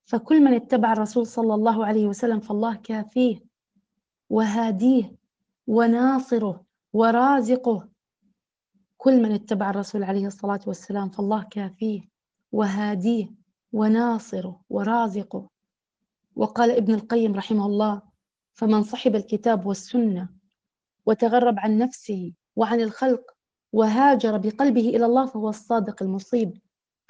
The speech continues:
وقال ابن عون: "ثلاثة أحبهن لنفسي ولإخواني". هذه السنة أن يتعلموها ويسألوا عنها، والقرآن أن يتفهموه ويسألوا عنه، ويدعوا الناس إلا من خير. ويكفيك شرفًا،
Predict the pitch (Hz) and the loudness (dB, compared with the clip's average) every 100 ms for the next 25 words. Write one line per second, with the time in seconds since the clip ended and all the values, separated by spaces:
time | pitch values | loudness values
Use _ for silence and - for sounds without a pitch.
0 | _ 208 214 240 233 196 208 208 247 262 | _ -2 0 2 2 2 0 2 2 2
1 | 254 - _ _ 247 277 269 - - 226 | 0 -4 _ _ 4 4 2 -6 0 0
2 | 196 247 254 208 220 302 302 370 320 202 | 2 2 2 2 2 0 -2 0 2 2
3 | 190 - 208 190 180 170 _ _ _ _ | -2 -6 -6 -4 -6 -10 _ _ _ _
4 | _ - 247 214 233 - 247 220 214 214 | _ 0 0 0 -2 -2 0 0 0 -2
5 | 214 196 208 214 226 240 196 190 196 _ | -2 -2 0 2 0 0 -4 -8 -14 _
6 | _ _ 220 247 254 - 214 208 233 233 | _ _ 4 4 2 -2 0 0 0 -2
7 | 196 185 - _ _ _ _ _ - 233 | -4 -8 -14 _ _ _ _ _ 0 2
8 | 226 233 226 269 277 254 233 247 247 247 | 2 0 2 2 2 2 0 -2 -4 -4
9 | 196 240 277 277 285 320 - 208 202 196 | -2 2 2 4 2 0 -2 -4 -2 -2
10 | 190 202 220 202 202 214 214 - 196 185 | 0 2 2 2 0 -2 -2 -6 -4 -4
11 | 185 185 233 220 _ _ _ _ _ _ | -6 -4 -4 -4 _ _ _ _ _ _
12 | - 226 247 247 269 262 254 208 - 214 | 4 4 4 2 2 2 0 -4 -2 -2
13 | 190 190 | -2 -8